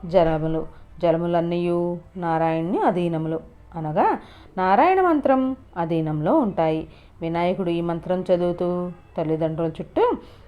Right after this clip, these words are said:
ప్రదక్షిణ చేయడం ప్రారంభించాడు. ఆ మంత్ర ప్రభావమున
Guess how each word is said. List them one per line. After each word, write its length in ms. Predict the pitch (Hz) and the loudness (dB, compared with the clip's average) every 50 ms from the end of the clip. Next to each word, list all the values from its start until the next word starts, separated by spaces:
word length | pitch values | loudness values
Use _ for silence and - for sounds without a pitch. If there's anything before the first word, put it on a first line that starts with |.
| - - - | -10 -8 -4
ప్రదక్షిణ 380 | 202 208 285 294 - - 427 | 0 2 0 0 0 -2 -2
చేయడం 640 | 415 370 370 349 320 302 294 285 285 285 285 277 - - - - - | 0 2 4 6 6 6 6 4 2 0 -2 -4 -8 -12 -20 -8 2
ప్రారంభించాడు. 840 | - 311 240 185 175 165 165 165 160 160 160 - - 160 156 156 156 139 - - - - - - - - 214 | 4 6 6 6 6 2 0 0 -2 -2 -2 0 2 2 2 2 0 -4 -8 -14 -20 -20 -20 -20 -8 -2 0
ఆ 80 | 220 | 2
మంత్ర 320 | 226 226 208 214 208 277 - | 4 4 2 2 4 2 2
ప్రభావమున 920 | - - 302 277 311 311 294 277 262 254 240 233 240 233 233 240 240 233 | 6 6 8 8 10 10 10 8 6 4 2 2 2 2 2 0 0 -2